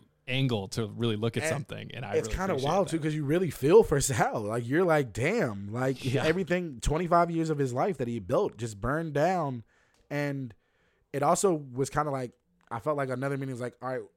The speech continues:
Speaker 2: well, Mookie throwing the trash can is just like, 'Fuck it, I'm gonna burn this system down, and we're gonna try to just cleanse ourselves of this.'"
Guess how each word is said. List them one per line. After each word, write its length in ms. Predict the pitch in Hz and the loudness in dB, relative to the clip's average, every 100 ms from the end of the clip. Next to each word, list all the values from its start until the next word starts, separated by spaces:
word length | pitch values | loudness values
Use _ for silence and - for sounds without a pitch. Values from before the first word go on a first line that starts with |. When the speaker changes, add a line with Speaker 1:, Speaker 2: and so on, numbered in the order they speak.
| _ 120 | _ -8
Speaker 2:
well, 460 | 127 135 131 127 135 | -2 0 0 -4 -6
Mookie 360 | 143 135 143 117 | -6 -4 -6 -4
throwing 280 | 139 139 135 | -2 -2 -2
the 60 | |
trash 300 | 120 139 139 | -2 -2 -2
can 140 | 139 127 | -4 -8
is 100 | 107 | -10
just 120 | 120 | -8
like, 160 | 123 | -8
'Fuck 220 | - 127 107 | -4 -6 -4
it, 40 | |
I'm 120 | 107 | -6
gonna 160 | 147 143 | -2 -2
burn 300 | 123 127 123 | 0 -2 -2
this 140 | 113 | -6
system 340 | - 117 117 107 | -4 -6 -6 -6
down, 400 | 107 101 98 92 _ _ _ - | -6 -6 -8 -14 _ _ _ -12
and 460 | 107 101 101 98 69 | -10 -8 -10 -12 -12
we're 140 | 101 | -10
gonna 200 | 107 110 | -8 -8
try 200 | 104 110 | -6 -6
to 120 | 110 107 | -6 -8
just 320 | 104 101 - | -8 -8 -10
cleanse 340 | - 123 131 | -6 -6 -4
ourselves 440 | 113 101 101 98 101 | -6 -6 -8 -8 -8
of 140 | 92 | -8
this.'" 300 | 101 95 | -8 -8